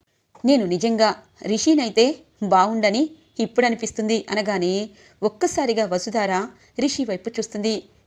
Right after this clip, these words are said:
"కానీ కాదు మేడం గారు, నేను రంగానే. కానీ ఏదైనా అవసరం వస్తే మీరు అక్కడికి వెళ్ళాక మీ ఫోన్ నుండి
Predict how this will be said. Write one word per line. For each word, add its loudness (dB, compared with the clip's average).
"కానీ -2
కాదు 0
మేడం -2
గారు, 0
నేను -2
రంగానే. 2
కానీ 0
ఏదైనా 2
అవసరం -4
వస్తే -4
మీరు 0
అక్కడికి -4
వెళ్ళాక 0
మీ 4
ఫోన్ -2
నుండి -2